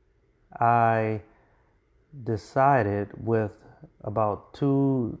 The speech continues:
two of my buddies to invest in a restaurant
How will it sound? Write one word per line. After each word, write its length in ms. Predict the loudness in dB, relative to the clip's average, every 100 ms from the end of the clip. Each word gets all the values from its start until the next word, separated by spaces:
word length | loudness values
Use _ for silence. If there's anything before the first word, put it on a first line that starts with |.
| _
two 180 | 2 4
of 100 | 4
my 140 | 2
buddies 640 | 2 0 0 -4 -6 -10 _ _ _
to 180 | -4 -2
invest 640 | -2 -2 0 0 -2 -6 -20 _ _ _ _
in 320 | -6 -4 -2 -2
a 200 | -4 -4
restaurant 800 | 0 0 0 -4 -4 -4 -4